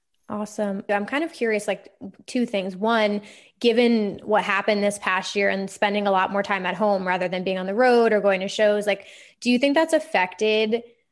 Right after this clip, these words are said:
what you've been listening to? Or, like, do you think that's helped you discover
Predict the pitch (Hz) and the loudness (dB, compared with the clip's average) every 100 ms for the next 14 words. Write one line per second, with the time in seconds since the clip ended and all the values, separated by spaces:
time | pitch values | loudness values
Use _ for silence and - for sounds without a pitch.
0 | - 202 208 202 220 202 208 190 190 220 | -10 0 2 2 -2 -2 -2 -2 -4 -4
1 | 220 220 - 240 240 208 202 196 196 196 | -4 -4 0 2 4 4 2 2 0 -2
2 | 220 214 214 214 214 - 196 185 196 202 | -4 -2 -2 -2 -4 -6 -4 -4 -4 -4
3 | 196 - 190 180 190 185 180 - - | -6 -4 -4 0 0 0 0 -4 -8